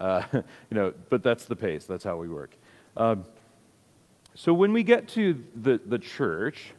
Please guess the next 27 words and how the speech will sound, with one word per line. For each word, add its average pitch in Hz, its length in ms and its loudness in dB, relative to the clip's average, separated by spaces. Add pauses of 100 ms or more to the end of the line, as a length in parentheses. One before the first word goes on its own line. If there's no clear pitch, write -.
(340)
um, 110 400 0
and 113 340 -4
the 123 60 0
Apostles' 165 420 -2
Creed 131 280 -2
doesn't 117 320 -2
say 143 260 0
much 127 240 0
about 90 220 0
the 82 80 -18
church, 90 320 -6
except 127 300 -2
to 123 60 -8
say 110 220 0
that, 101 180 -2 (280)
uh, 101 260 -2
we 127 140 0
believe, 110 560 -2 (540)
um, 101 360 -4 (960)
in 104 60 -6
the 104 80 -2
Holy 113 180 2
Catholic 104 320 0
Church, 120 400 -4
right? 104 220 0 (840)
Um, 101 440 0 (1160)
and, 151 240 4